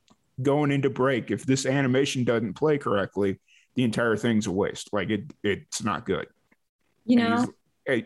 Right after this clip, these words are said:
Speaker 1: yeah. So that's just me. And
Speaker 2: I get
Speaker 1: like,
Speaker 2: that.
Speaker 1: wait.
Speaker 2: I do.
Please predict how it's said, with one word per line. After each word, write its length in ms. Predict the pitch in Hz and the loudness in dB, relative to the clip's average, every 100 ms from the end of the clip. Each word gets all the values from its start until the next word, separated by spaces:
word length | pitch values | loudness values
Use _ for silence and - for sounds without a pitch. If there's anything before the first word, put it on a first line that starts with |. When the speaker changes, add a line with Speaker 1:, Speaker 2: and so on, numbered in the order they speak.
| - | 0
Speaker 1:
yeah. 240 | 120 90 | 0 0
So 480 | 90 135 110 107 - _ _ _ _ _ - | -2 0 0 -2 -6 _ _ _ _ _ -6
that's 260 | 139 135 - | -4 -2 -2
just 240 | 127 110 | -2 0
me. 500 | 123 143 107 92 - _ _ _ _ _ _ _ _ _ _ _ _ - | 2 2 2 0 -6 _ _ _ _ _ _ _ _ _ _ _ _ -6
And 240 | 131 120 117 | -2 0 -2
Speaker 2:
I 40 | - - | -2 -2
get 100 | 214 | 0
Speaker 1:
like, 100 | - | 2
Speaker 2:
that. 520 | 403 415 427 440 427 - _ - - | 2 2 2 0 -2 -12 _ -20 -6
Speaker 1:
wait. 180 | 147 139 - _ _ _ _ _ _ _ _ | -4 -4 -8 _ _ _ _ _ _ _ _
Speaker 2:
I 140 | 392 392 | -2 0
do. 600 | 403 392 403 415 494 - | 0 2 4 4 2 -2